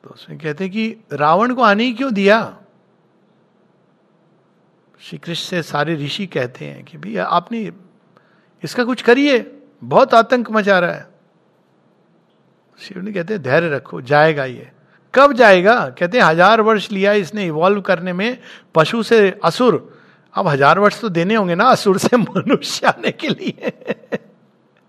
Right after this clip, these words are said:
अब evolutionary स्टेज में आप समझ सकते हो, क्योंकि तब तैयार नहीं। असुर का तो काम था राक्षस और पशुत्व को कॉन्कर करना, उसमें से कौन निकलेगा? देवता सीधा थोड़ी निकलेगा, तो असुर निकलता है।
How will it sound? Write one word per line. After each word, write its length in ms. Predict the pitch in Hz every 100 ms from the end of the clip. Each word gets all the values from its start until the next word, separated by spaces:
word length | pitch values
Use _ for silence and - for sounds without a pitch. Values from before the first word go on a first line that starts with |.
| _ _ _ _ _ - - - -
अब 160 | 233 247
evolutionary 680 | 220 247 302 - 320 339 302
स्टेज 280 | - 320
में 100 | 330
आप 140 | 330 311
समझ 320 | 277 262 240
सकते 340 | 233 185 175
हो, 220 | 156 117 - _ _ _ _ _ _ _ _ _ _ _ _ _
क्योंकि 240 | - 185 247
तब 260 | - 262 285
तैयार 340 | 277 277 277
नहीं। 160 | 262 233
असुर 480 | 208 - 311 320 -
का 140 | 277
तो 180 | 277 330
काम 340 | 240 247 247 233
था 380 | 269 302 330 -
राक्षस 600 | 175 180 180 240 254 -
और 220 | 220 220
पशुत्व 500 | 233 254 - 254 294
को 140 | 247 285
कॉन्कर 400 | 262 208 208 202
करना, 420 | 190 160 135 - _ _ _ _ _ _ _ _ _ -
उसमें 280 | 214 262 254
से 100 | 254
कौन 220 | 269 254
निकलेगा? 400 | 220 185 170 160
देवता 360 | 160 180 240
सीधा 260 | 220 220 208
थोड़ी 260 | 208 233 294
निकलेगा, 380 | 254 202 175
तो 120 | 165 175
असुर 320 | 156 151 160
निकलता 400 | 151 135 - -
है। 180 | -